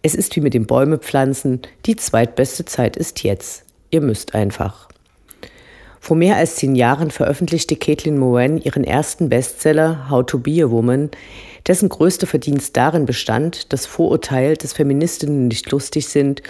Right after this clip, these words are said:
vier Millionen vor und nach ihr wieder einmal nachdrücklich zu töten. Dass über ihre feministischen Ansichten gestritten werden kann, ist klar.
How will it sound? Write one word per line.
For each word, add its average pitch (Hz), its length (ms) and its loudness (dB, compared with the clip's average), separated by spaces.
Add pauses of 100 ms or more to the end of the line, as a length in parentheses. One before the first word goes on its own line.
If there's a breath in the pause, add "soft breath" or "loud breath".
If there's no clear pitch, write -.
(300 loud breath)
vier 240 160 4
Millionen 139 420 4
vor 175 380 2
und 123 200 -2
nach 120 300 2
ihr 139 220 2 (360 loud breath)
wieder 196 200 4
einmal 175 320 2
nachdrücklich 123 580 -2
zu 190 120 -2
töten. 110 500 -2 (800 loud breath)
Dass 135 120 0
über 175 180 4
ihre 175 160 2
feministischen 175 640 2
Ansichten 139 500 0
gestritten - 460 -2
werden 143 300 2
kann, 139 300 -2
ist - 260 -6
klar. 110 460 -2